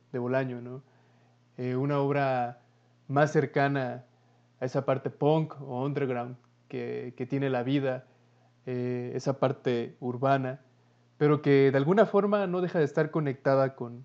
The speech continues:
con nuestras emociones y con la esencia de, del ser humano. Eh, Roberto Bolaño es sin duda un autor que marcó una época no solamente para la literatura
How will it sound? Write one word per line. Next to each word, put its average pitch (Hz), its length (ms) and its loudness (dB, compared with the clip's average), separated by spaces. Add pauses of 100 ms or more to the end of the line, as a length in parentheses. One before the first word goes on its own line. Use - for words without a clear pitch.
con 123 160 -10
nuestras 123 320 -10
emociones 147 560 -2
y 139 60 -6
con 123 200 -6
la 123 80 -6
esencia 135 600 -4 (720)
de, 120 360 -4
del 123 160 -4
ser 139 200 0
humano. 123 400 -4 (840)
Eh, 127 600 0 (540)
Roberto 143 420 4
Bolaño 156 420 6
es 151 100 4
sin 156 160 -2
duda 156 320 4
un 156 120 0
autor 156 520 2 (600)
que 127 440 2
marcó 127 260 0
una 170 160 4
época 147 420 -2
no 135 100 -2
solamente 131 560 -4
para 123 220 -4
la 120 80 -2
literatura 123 840 -4